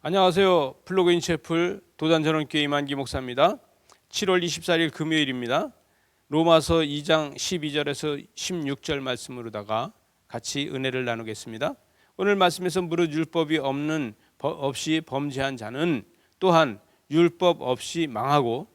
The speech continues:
무릇 율법이 있고 범죄한 자는 율법으로 말미암아 심판을 받는다, 이렇게 이야기하고 있습니다. 여러분, 우리는 율법을 알고 은혜를 알고 또 율법을 경험하고 은혜를 경험한 사람들입니다.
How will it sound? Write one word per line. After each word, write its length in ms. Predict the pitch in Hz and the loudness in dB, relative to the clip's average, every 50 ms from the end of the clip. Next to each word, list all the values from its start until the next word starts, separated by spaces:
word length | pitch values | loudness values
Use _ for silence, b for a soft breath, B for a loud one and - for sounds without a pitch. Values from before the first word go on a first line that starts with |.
| _ _ _ _ _ _ | _ _ _ _ _ _
무릇 480 | - 156 185 196 160 117 - - _ _ - | 2 6 8 8 6 6 0 -10 _ _ 2
율법이 640 | 156 175 175 160 - 175 165 160 147 151 160 160 | 4 4 4 4 2 -2 -2 -2 0 0 0 0
있고 680 | 151 160 170 180 170 - - 165 170 185 262 - _ _ _ _ | 0 0 -2 -2 -2 2 2 2 2 2 0 -4 _ _ _ _
범죄한 460 | - 143 147 147 135 147 139 131 127 | -2 -2 -2 0 0 0 0 0 -2
자는 460 | 113 107 107 120 143 170 170 131 101 b b b b b b b | -8 -12 -8 -2 0 0 0 0 -2 b b b b b b b
율법으로 840 | 143 160 180 160 - 175 160 143 131 139 147 160 180 185 165 - - | 4 4 4 4 2 -2 -4 -4 -2 -2 2 2 4 2 2 0 -6
말미암아 560 | - 123 123 127 127 123 123 120 127 143 147 | -4 -2 -2 -2 -2 -4 -6 -6 -6 -6 -6
심판을 480 | 139 - 226 214 190 - 185 190 196 185 | -4 -4 -4 -4 -2 -2 0 0 2 2
받는다, 460 | 165 135 139 143 135 139 127 120 113 | 2 0 0 -2 -2 -2 -2 -2 -2
이렇게 360 | 123 120 139 - - - 143 | -4 -6 -8 -6 -4 -4 -4
이야기하고 640 | 131 120 123 131 139 139 131 131 127 131 131 127 | -4 -2 0 0 0 0 -2 -4 -6 -4 -4 -6
있습니다. 480 | 117 - - 131 123 117 117 131 170 190 _ b b b b b b b b b b - | -8 -8 -10 -12 -8 -6 -6 -6 -6 -8 _ b b b b b b b b b b -4
여러분, 480 | 156 175 160 147 156 160 143 110 101 - _ _ _ _ b b b b b b | -2 -2 0 2 2 2 0 -2 -6 -12 _ _ _ _ b b b b b b
우리는 340 | - 175 196 202 202 202 190 | -2 2 2 4 4 4 4
율법을 540 | 180 190 190 175 - 196 180 175 185 180 160 | 4 2 2 4 2 0 0 0 4 6 6
알고 480 | 143 151 151 143 156 156 156 160 160 | 6 6 4 0 -2 -2 -2 0 0
은혜를 340 | 156 165 165 165 165 165 156 | 0 2 0 0 -2 -2 0
알고 600 | 131 131 139 135 123 131 120 104 95 98 - _ _ _ _ _ _ - | 0 0 0 0 -2 -2 -4 -4 -6 -12 -20 _ _ _ _ _ _ -2
또 220 | 170 165 165 165 160 | 0 2 2 0 2
율법을 460 | 156 175 185 170 202 185 170 190 180 | 0 0 2 2 0 0 2 2 0
경험하고 680 | - 156 147 156 156 151 156 151 147 143 156 151 143 147 | 0 -2 -4 -2 -2 2 2 2 2 2 0 -2 -2 0
은혜를 300 | 143 151 151 151 160 151 | 0 -2 -2 -2 -4 -6
경험한 440 | 147 151 135 135 135 135 135 135 127 | -6 -6 -4 -4 -4 -2 -4 -6 -4
사람들입니다. 800 | 120 127 127 123 120 113 117 110 110 107 110 104 120 147 214 | -6 -6 -6 -6 -8 -10 -12 -12 -12 -14 -10 -6 -6 -6 -6